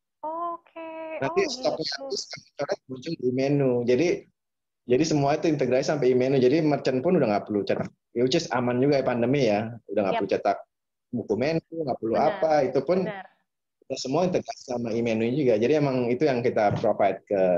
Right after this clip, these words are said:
Speaker 2: mitra semuanya integrated tuh.
Speaker 1: Sama jadi ini loh,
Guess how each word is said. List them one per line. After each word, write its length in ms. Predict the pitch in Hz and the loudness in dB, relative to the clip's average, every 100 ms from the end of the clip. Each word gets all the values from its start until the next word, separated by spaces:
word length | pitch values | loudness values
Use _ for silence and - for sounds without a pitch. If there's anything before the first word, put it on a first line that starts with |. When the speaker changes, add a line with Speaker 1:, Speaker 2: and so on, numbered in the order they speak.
| 87 90 | 0 -2
Speaker 2:
mitra 320 | 98 127 127 | -4 0 0
semuanya 480 | 123 98 95 110 113 - _ | 0 -2 0 0 -2 -6 _
integrated 480 | 113 101 90 107 113 | -6 -4 -4 -2 -4
tuh. 160 | - - _ _ _ _ _ _ | -6 -12 _ _ _ _ _ _
Speaker 1:
Sama 320 | - 269 277 | -6 -2 0
jadi 400 | 269 277 269 302 | 2 2 2 -4
ini 80 | 381 | -4
loh, 320 | 359 226 285 | 0 0 0